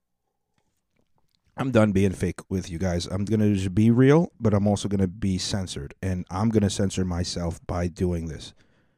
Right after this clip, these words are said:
I'm not gonna fucking let you guys run my life, 'cause you guys can't. You guys in comedy, outside of comedy, you guys gotta realize this. I'm gonna tell you something very, very important you should know about the Pissed Off podcast producer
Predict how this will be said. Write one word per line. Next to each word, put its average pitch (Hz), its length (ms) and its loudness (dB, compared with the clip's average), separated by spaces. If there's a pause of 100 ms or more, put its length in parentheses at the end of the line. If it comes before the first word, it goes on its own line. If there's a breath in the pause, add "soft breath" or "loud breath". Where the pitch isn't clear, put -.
(520)
I'm 107 160 -2
not 123 200 0
gonna 120 180 0
fucking 101 300 -4
let 98 100 -4
you 95 120 -2
guys 90 440 -2 (720)
run 95 420 0
my 85 180 -4
life, 85 340 -12
'cause 87 180 -8
you 95 60 -4
guys 87 220 -2
can't. 76 280 -12 (380)
You 95 100 -10
guys 95 340 -2
in 92 160 -4
comedy, 90 680 -2
outside 82 480 -8
of - 60 -18
comedy, 82 640 -10 (680 soft breath)
you 104 120 -6
guys 120 120 0
gotta 104 200 0
realize 87 340 -4
this. - 320 -16 (960)
I'm 113 100 -4
gonna 117 160 4
tell 107 200 -2
you 98 80 0
something 82 640 -8
very, 95 320 0
very 92 200 0
important 87 340 -4
you 82 40 -6
should 80 160 -10
know 82 140 -4
about 80 280 -6 (240)
the 82 120 -6
Pissed - 340 -8
Off 85 160 -4
podcast 87 500 -8
producer 95 640 0